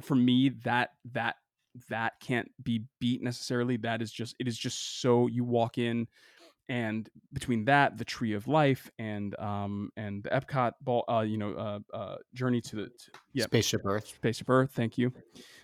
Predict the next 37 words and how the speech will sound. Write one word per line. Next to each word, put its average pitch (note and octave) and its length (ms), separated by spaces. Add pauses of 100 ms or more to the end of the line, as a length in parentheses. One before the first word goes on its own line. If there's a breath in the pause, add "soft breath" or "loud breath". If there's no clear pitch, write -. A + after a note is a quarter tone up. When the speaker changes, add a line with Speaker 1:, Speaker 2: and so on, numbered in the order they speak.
Speaker 2:
Mm-hmm. A2 140
Speaker 1:
Um, G#2+ 520 (160)
and, A2+ 640 (260)
uh, G#2 580 (300)
oh, A#2 260
I, D#3 60
I E3 40
get, D#3 340
well, F#3+ 140
like, F3 200
see, G3+ 280
now, F#3 420
now F3 200
I'm E3+ 100
about C#3 260
to - 160
age D3+ 160
myself, A#2+ 300
'cause - 80
I C3 40
was B2+ 40
about C#3 140
to - 60
say C3 140
M B2+ 180
G A#2+ 100
M A2+ 100
Studios, A2+ 560
but A#2 140
they B2+ 80
don't C#3 160
have D3 300
the C3+ 60
Watertown G#2+ 460
anymore. G#2+ 400 (560 loud breath)
Um, A2+ 400 (100)
but E3 160